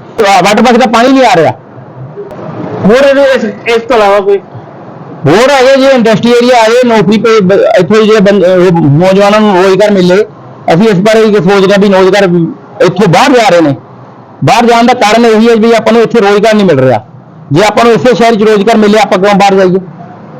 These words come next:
Speaker 1: ਮਾਂ ਪਿਓ ਨੂੰ ਛੱਡ ਕੇ ਜਾਂ ਆਪਣੇ ਫੈਮਿਲੀ ਨੂੰ ਛੱਡ ਕੇ ਜਾਣਾ ਬਹੁਤ ਔਖਾ ਹੁੰਦਾ ਬਾਹਰ, ਪਰ ਮਜਬੂਰੀ ਹੋ ਜਾਂਦੀ ਹੈ ਲੋਕਾਂ ਦੀ ਇਸ ਬਾਰੇ।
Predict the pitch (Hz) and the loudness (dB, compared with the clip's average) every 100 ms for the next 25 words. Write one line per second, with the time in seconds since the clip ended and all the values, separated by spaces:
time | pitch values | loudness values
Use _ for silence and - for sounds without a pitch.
0 | - - - 156 175 202 208 190 185 170 | -20 -18 -4 0 0 2 0 2 0 2
1 | 175 190 196 180 190 160 170 165 175 190 | 2 2 2 0 0 -2 0 0 0 0
2 | 185 185 180 185 175 185 175 214 202 - | 0 0 0 0 0 2 0 0 -2 0
3 | 185 147 160 185 226 - - - - - | 0 2 2 2 0 -4 -14 -20 -6 -2
4 | 202 175 180 196 240 254 220 190 196 180 | 0 0 2 2 2 2 2 2 2 2
5 | 190 170 185 175 165 131 165 156 | 0 0 0 0 -2 0 0 0